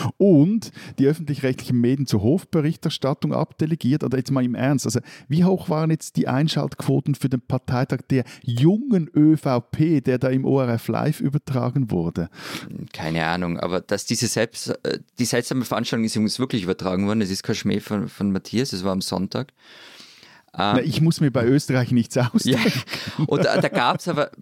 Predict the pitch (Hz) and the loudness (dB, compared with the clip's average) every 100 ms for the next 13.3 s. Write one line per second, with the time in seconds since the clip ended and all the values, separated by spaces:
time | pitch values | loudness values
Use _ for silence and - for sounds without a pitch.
0 | 113 - - 87 123 135 - - - 127 | -6 -4 -2 -2 -2 -2 -2 -4 -2 -2
1 | 131 - 120 - - - 107 101 95 98 | 0 0 0 0 -4 0 0 0 -2 0
2 | 104 - 113 101 - 104 95 - 101 92 | -2 0 -2 0 0 2 2 0 0 2
3 | 92 95 85 107 - - - 95 101 98 | 2 2 0 -2 -4 -12 -4 -2 -2 -4
4 | - - 98 101 98 95 95 98 101 98 | -6 0 0 2 -2 0 -2 -2 -2 -4
5 | 107 104 104 123 107 95 107 - - 92 | -2 -2 -2 -2 0 0 0 -2 0 0
6 | 98 - 87 87 82 92 - 95 - 104 | 0 -2 -4 -4 -2 -2 -2 -6 -4 -4
7 | 110 - 104 101 98 95 - 101 95 110 | -4 -4 -4 -4 -4 -6 -4 -2 0 0
8 | 110 - 95 85 95 - 101 95 90 - | -4 -6 -4 -2 -2 -2 -2 -2 -2 -4
9 | - 101 101 95 95 - - 107 101 101 | -8 -8 -8 -8 -12 -14 -8 -4 -2 -4
10 | - 92 92 120 - - - - - _ | 0 2 2 -2 -8 -20 -20 -20 -20 _
11 | _ 104 - 104 - 113 - 117 107 - | _ -4 -2 -2 -2 -4 0 2 2 0
12 | 101 104 87 107 107 107 113 101 104 98 | 2 2 2 0 -4 -6 -6 -4 -2 -4
13 | - 90 | -4 -2